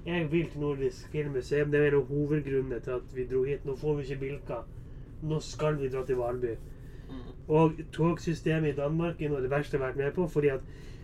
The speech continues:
Speaker 1: den billettautomaten, du, du får faen ikke kjøpt billett. Du velger fra,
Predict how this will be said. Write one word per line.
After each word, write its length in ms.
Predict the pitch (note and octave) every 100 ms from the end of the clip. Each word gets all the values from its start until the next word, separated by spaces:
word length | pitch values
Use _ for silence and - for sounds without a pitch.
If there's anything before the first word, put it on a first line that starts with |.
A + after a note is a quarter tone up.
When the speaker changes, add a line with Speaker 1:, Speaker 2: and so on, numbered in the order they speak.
| - -
Speaker 1:
den 180 | E3 D#3+
billettautomaten, 800 | D#3 D#3 D3 D3+ D3+ D#3 F3+ D#3
du, 100 | C#3+ C#3+
du 100 | F3
får 200 | E3 F3+
faen 240 | - F3 D#3
ikke 160 | C#3+
kjøpt 160 | E3 D3
billett. 460 | C#3+ E3 A3 - - - - -
Du 100 | D#3+
velger 380 | D#3+ E3+ D3+ C#3 -
fra, 300 | - D3+